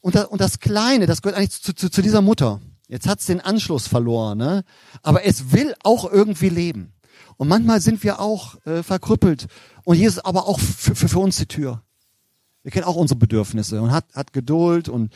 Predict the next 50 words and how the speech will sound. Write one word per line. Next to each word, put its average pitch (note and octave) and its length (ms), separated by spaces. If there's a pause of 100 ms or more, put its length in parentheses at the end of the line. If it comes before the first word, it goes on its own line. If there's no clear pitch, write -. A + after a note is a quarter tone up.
(500)
das - 260
muss F#3+ 260
ich E3+ 120
me-, F3+ 120
ein E3 80
bisschen E3+ 220
mehr, E3 140
mehr, D#3+ 100
mehr D3+ 120
im C#3 100
Stall F3+ 400
haben. D#3+ 580
Und C3+ 60
dann, C3+ 240 (760)
ich B2+ 160
hatte E3+ 160
auch D#3+ 60
schon D3+ 140
die C#3+ 60
Beine D#3+ 360
geschient, G3 460
dam-, D3+ 100
damit C#3+ 240
die D3 60
sich B2+ 180
gerade, F3 460
so, C3+ 240
so, C3+ 100
so C#3 300
langsam C#3+ 280
gerade F3 380
ziehen, F3+ 420
ne? D#3+ 180 (260)
Das A3+ 160
ist, - 80 (100)
aber - 140
das A3+ 100
kann A#3 140
ich G#3+ 80
nicht A3+ 100
hier C4 200
machen. D3 180
Dazu F#3+ 180
muss A#3 140
ich G#3 80
sie G3 60
wieder G#3+ 100
im G3 80
Stall B3 240
haben. G#2 320